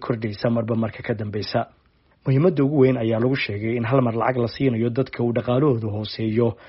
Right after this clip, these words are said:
iyo kuwa meel dhexaadka ah ee uu saameeyey kororka maciishada. Dadka da'da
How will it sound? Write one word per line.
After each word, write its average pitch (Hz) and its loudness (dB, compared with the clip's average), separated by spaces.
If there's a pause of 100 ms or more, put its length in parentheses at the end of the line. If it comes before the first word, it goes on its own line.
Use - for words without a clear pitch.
(260)
iyo 127 2
kuwa 139 4
meel 120 0
dhexaadka 117 0
ah 117 2 (140)
ee 110 -2
uu 107 -8
saameeyey 113 0
kororka 113 -6
maciishada. 107 -4 (1120)
Dadka 190 2
da'da 127 4